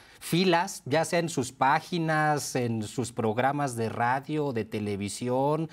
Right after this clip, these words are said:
de análisis, no hay prácticamente un solo medio de comunicación que no haya hablado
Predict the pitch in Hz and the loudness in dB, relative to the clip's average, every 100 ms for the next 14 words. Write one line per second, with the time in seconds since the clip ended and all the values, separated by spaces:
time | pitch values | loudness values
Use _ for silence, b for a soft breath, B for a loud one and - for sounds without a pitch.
0 | B B 120 107 120 160 185 170 208 208 | B B 0 2 2 2 0 0 0 -2
1 | B B 147 165 202 226 220 208 190 160 | B B 0 2 2 2 0 -2 -2 -2
2 | 156 180 170 185 190 180 170 180 156 - | 0 0 0 0 2 2 4 2 2 0
3 | 123 123 120 120 117 160 180 156 147 175 | 0 -2 -2 -2 0 0 0 0 0 4
4 | 180 180 175 143 156 170 175 | 2 4 2 2 2 2 2